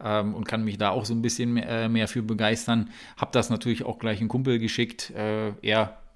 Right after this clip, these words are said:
Frau, in dem Sinne verheiratet, äh, zwei Kinder. Er meinte gleich, „Oh, das, das ist Schweden, ne?“ Da sag ich, „Ja, das ist Schweden.“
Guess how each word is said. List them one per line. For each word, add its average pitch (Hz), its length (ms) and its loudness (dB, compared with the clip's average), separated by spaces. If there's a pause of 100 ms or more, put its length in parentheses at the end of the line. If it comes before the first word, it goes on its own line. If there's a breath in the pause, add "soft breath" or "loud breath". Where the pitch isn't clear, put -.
(180)
Frau, 107 640 0
in 107 160 -2
dem 107 160 2
Sinne 104 160 0
verheiratet, 104 640 0
äh, 98 180 -4
zwei 98 220 -2
Kinder. 120 400 0 (440 loud breath)
Er 98 60 -6
meinte 101 280 2
gleich, 104 340 0
„Oh, 120 140 -2
das, - 560 -4
das - 120 -8
ist 110 140 -2
Schweden, 117 320 4
ne?“ 120 400 4
Da 98 80 -10
sag 95 180 0
ich, - 180 -12 (140)
„Ja, 104 160 6 (840 loud breath)
das 143 220 8
ist 123 200 2
Schweden.“ 107 480 4